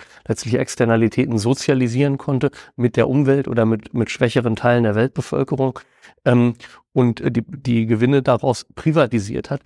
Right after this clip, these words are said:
die können wir, äh, letztlich einen Beitrag leisten zu einer systemischen Weiterentwicklung dahingehend, ähm, dass wir, ähm, eben, ähm, nicht mehr von einem reinen Finanzkapitalismus, sondern von einem Stakeholder- oder Impact-Kapitalismus am Ende sprechen können, der sozusagen eine Vollkostenrechnung tatsächlich macht und der,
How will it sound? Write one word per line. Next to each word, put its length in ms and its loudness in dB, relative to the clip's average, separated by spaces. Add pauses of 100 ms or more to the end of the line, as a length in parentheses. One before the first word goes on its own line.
(300)
die 100 0
können 300 0
wir, 320 0
äh, 140 0
letztlich 520 -2 (600)
einen 140 -2
Beitrag 360 0
leisten 380 -2 (280)
zu 180 -4
einer 260 2
systemischen 600 -2
Weiterentwicklung 640 -2
dahingehend, 680 0
ähm, 320 0
dass 320 -2
wir, 200 0
ähm, 320 0
eben, 400 0
ähm, 320 -2
nicht 260 -4
mehr 80 -2
von 160 -4
einem 220 2
reinen 260 2
Finanzkapitalismus, 840 -2
sondern 160 -2
von 140 -6
einem 160 -2
Stakeholder- 580 0
oder 140 -2
Impact-Kapitalismus 880 -6
am 100 -6
Ende 200 -2
sprechen 380 -4
können, 220 0 (360)
der 120 2
sozusagen 440 2
eine 120 2
Vollkostenrechnung 880 -2
tatsächlich 500 -8
macht 220 -2
und 140 -4
der, 160 2